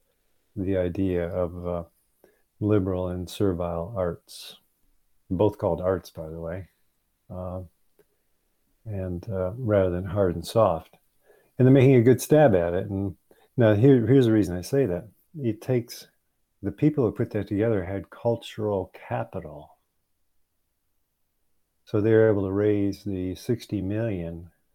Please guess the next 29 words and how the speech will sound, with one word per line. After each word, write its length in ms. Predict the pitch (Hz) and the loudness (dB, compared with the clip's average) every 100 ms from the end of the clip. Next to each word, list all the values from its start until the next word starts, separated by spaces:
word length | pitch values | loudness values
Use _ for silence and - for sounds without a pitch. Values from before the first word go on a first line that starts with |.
| _ _ _ | _ _ _
to 120 | 101 | -12
launch 520 | 90 101 117 113 - | -8 -6 -8 -10 -14
that 220 | 80 73 | -14 -14
school, 500 | - - 101 - 101 _ _ _ _ _ _ _ _ _ _ _ _ _ _ _ _ _ _ _ _ | -18 -16 -14 -14 -16 _ _ _ _ _ _ _ _ _ _ _ _ _ _ _ _ _ _ _ _
including 580 | 107 90 135 113 95 87 | -8 -2 0 0 -2 -6
ten 440 | - 101 98 98 _ _ _ _ _ _ _ | -6 -4 -4 -8 _ _ _ _ _ _ _
million 680 | 107 104 107 90 87 95 98 - _ _ _ _ _ | -4 -2 0 -2 -6 -10 -14 -20 _ _ _ _ _
as, 200 | 98 90 107 120 | -12 -12 -10 -10
as 120 | 90 | -6
a 60 | 90 | -4
gift 460 | 101 95 - - - _ | -2 -2 -4 -14 -20 _
from 440 | _ _ 107 98 98 | _ _ -8 -6 -6
a 60 | |
man 380 | 95 98 98 95 | -4 -4 -2 -4
who 460 | 87 85 101 98 87 _ _ _ _ _ _ _ _ - | -6 -6 -4 -4 -8 _ _ _ _ _ _ _ _ -8
is 140 | 92 | -4
well 240 | 92 87 | -2 -2
known, 400 | 87 90 104 143 | -4 -4 -2 -2
and 200 | 113 107 | -4 -4
he's 180 | 95 107 | -2 0
well 220 | 110 107 | 2 2
known 220 | 104 104 113 | 2 0 -2
as 100 | 107 | -2
a 80 | |
religious 420 | 98 110 110 123 113 | -2 0 0 -4 -6
skeptic, 520 | - 139 - 82 - | -6 -6 -6 -10 -6
not 160 | 135 | -6
a 40 | 143 | -6
Christian, 520 | 90 80 - 101 110 | -8 -10 -10 -12 -12